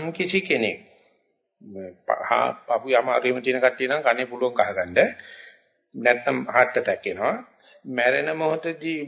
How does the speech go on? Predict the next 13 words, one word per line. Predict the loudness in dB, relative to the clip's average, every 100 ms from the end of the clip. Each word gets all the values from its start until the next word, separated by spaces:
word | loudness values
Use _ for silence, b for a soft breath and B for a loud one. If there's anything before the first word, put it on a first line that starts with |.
| -6
මොනම | -2 -2 -2 -2 0 0
චේතනාවක් | 0 -2 0 2 4 2 0
හිතේ | 0 0
තිබ්බත් | 0 0 2 2
අපාය | 0 2 0
යනවා | 0 -6 -14
කියලා. | -20 _ _ _ _ _ _ _ _ _ _ _ _ _ _ _ _ _ -4
රාගයක් | 2 4 6 4 4
තිබ්බත්, | -4 0 0
ද්වේෂයක් | 0 -4 -2 -2 -4
තිබ්බත්, | -6 -4 -4 -2
මෝහයක් | 0 2 0 -2
තිබ්බත්, | -4 -4 -4 -8